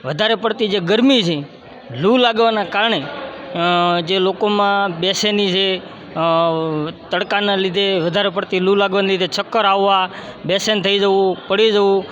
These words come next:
તો એને અમે જે છે એ, અ, ઓ આર એસ વિશે સમજાવીએ છીએ કે શરીરની અંદર રિહાઇડ્રેશન ન થઈ જાય.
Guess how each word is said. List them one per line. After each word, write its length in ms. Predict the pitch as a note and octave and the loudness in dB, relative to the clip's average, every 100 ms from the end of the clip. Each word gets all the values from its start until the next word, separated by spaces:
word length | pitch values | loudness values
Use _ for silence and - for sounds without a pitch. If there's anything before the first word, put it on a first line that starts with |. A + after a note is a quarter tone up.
| - - | -14 -6
તો 60 | F#3 | -2
એને 220 | F3 G#3+ | 0 2
અમે 260 | G#3+ A3+ A3+ | 2 2 2
જે 180 | G#3+ G#3+ | 2 0
છે 140 | A#3 | 2
એ, 260 | A3 A#3+ C#4+ | 2 2 -2
અ, 380 | - - - F3+ F#3+ F#3+ | -8 -14 -4 0 2 2
ઓ 120 | F#3+ G#3+ | 2 4
આર 140 | B3 | 4
એસ 180 | B3 A#3 | 2 0
વિશે 180 | G#3+ G#3 | -2 -2
સમજાવીએ 520 | G#3 A3+ B3 A3+ F#3+ | 2 2 4 4 2
છીએ 160 | F3 | -2
કે 140 | D#3+ D3+ | -4 -4
શરીરની 360 | - G3+ A#3 | -2 0 2
અંદર 220 | A3+ A#3+ F#3+ | 2 2 2
રિહાઇડ્રેશન 600 | A#3 B3 A#3+ B3 A3+ G#3+ | 4 2 4 2 2 0
ન 120 | G#3+ | 2
થઈ 140 | F#3 | 0
જાય. 160 | D3 | -2